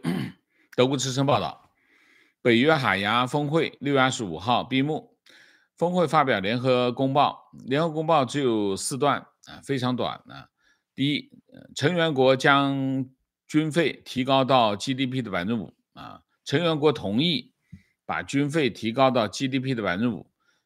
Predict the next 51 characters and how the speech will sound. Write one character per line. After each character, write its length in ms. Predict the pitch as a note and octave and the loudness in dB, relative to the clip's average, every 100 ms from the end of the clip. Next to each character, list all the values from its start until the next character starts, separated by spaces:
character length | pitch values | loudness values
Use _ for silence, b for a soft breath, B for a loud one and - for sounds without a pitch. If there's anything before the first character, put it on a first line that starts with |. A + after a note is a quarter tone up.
| _ | _
但 160 | C#3+ B2+ | 0 0
是 140 | B2 | -2
川 260 | A2+ D#3 C#3 | -2 -2 0
普 80 | |
表 180 | C3 F2 | 0 0
示 160 | F#2 G#2+ | -2 -6
不 200 | F#2 B2 | -6 -2
会 120 | C3+ | 0
增 160 | A#2 A2+ | 0 -2
加 140 | G#2+ | -2
军 180 | G2+ G#2 | -2 -2
费 280 | A2+ G#2 - _ | 0 -2 -4 _
啊。 160 | - A#2 | -20 -16
美 200 | F2+ G2 | -8 -6
国 100 | G2 | -2
目 140 | A#2+ C3 | -2 0
前 200 | B2 A#2+ | 0 0
军 220 | C3 B2 | 0 2
费 160 | B2+ | 2
占 240 | G#2+ C3 A#2 | 2 0 0
G 140 | B2 | -2
D 100 | B2 | -2
P 160 | A#2+ B2+ | 0 -2
的 100 | G#2+ | -2
百 140 | F2+ | -4
分 80 | E2 | -4
之 60 | - | -2
三 160 | B2 | 0
点 160 | G#2+ D#2+ | 0 -4
四。 340 | - C#3 - _ _ _ _ _ _ _ | -6 -6 -10 _ _ _ _ _ _ _
西 180 | - D#3+ | -4 0
班 180 | D3 C#3+ | 4 6
牙 160 | A#2 | 4
说， 280 | A#2+ C3+ A#2 | 4 2 0
国 200 | - C3 | 2 0
防 160 | B2 B2 | 2 2
开 160 | B2 | 2
支 220 | A#2+ B2 G#2+ | 0 -2 -6
只 160 | F2+ | -6
能 160 | F2 A2 | -4 0
占 180 | C3+ A#2 | 2 2
到 120 | G2 | 0
G 160 | - | -4
D 100 | A#2 | -4
P 180 | A#2 B2+ | -2 -2
的 60 | G#2 | -2
百 140 | F#2 | -4
分 80 | D2+ | -4
之 60 | G#2 | -2
二 80 | |
点 120 | G#2 | -2